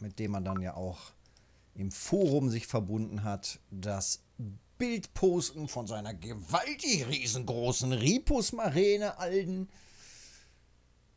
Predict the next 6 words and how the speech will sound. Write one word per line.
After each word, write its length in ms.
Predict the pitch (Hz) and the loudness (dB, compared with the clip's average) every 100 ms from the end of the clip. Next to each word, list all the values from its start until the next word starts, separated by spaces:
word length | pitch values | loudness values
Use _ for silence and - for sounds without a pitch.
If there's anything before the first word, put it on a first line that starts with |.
| _ _ _ _ - - - - - - - | _ _ _ _ -4 -4 -10 -14 -16 -8 2
Ja, 180 | 139 101 - - - | 4 4 2 2 2
und 180 | 110 110 | 2 4
dann 400 | 120 247 311 - | 4 2 -8 -8
kann 160 | - 214 | -2 -2
man 120 | 220 | 0
abkassieren. 720 | 220 - 123 - 78 71 | -4 2 2 2 -2 -8